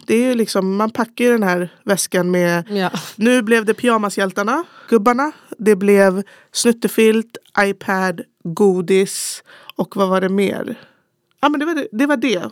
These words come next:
Speaker 1: Han
Speaker 2: Ja.
Speaker 1: fick en, han fick en julklapp som han hade med sig på hemresan. Min mamma gör fotoböcker
Speaker 2: Mm.
Speaker 1: som Nathan älskar att kolla på. Han har, han är inte så intresserad av böcker,
Speaker 2: Mm.
Speaker 1: men han älskar fotoböckerna från sin mormor.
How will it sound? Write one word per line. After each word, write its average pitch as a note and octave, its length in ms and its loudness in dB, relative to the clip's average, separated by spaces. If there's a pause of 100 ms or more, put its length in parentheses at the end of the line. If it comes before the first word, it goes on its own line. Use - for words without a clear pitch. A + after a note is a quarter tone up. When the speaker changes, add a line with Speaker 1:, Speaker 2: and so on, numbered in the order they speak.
(120)
Speaker 1:
Han - 200 -2
Speaker 2:
Ja. E3 60 -4
Speaker 1:
fick C4 160 -4
en, A#3+ 180 -4
han A#3+ 320 -4
fick B3+ 160 -10
en B3 120 -4
julklapp A#3 520 0
som G#3 140 -4
han F#3+ 100 -2
hade F#3 160 -2
med F#3 180 -4
sig - 260 -4 (540)
på - 120 -4
hemresan. F#3+ 800 0
Min G3+ 120 4
mamma G3 240 0
gör F#3 80 -6
fotoböcker - 720 -8 (140)
Speaker 2:
Mm. B3 640 0
Speaker 1:
som F#3+ 200 -4
Nathan F#3 340 -4
älskar F3+ 300 -2
att F3+ 60 -6
kolla F3+ 140 -2
på. - 60 -4
Han G#3 180 0
har, G#3 220 0
han G#3 200 0
är G#3+ 40 0
inte G#3 160 -4
så - 80 0
intresserad G#3+ 340 0
av G3 60 0
böcker, F#3+ 400 -2 (300)
Speaker 2:
Mm. F#3+ 220 -6 (100)
Speaker 1:
men G3 200 0
han G3 160 -8
älskar F#3+ 320 -6
fotoböckerna F3 680 -2
från E3+ 180 -6
sin E3+ 180 -4
mormor. G3 420 0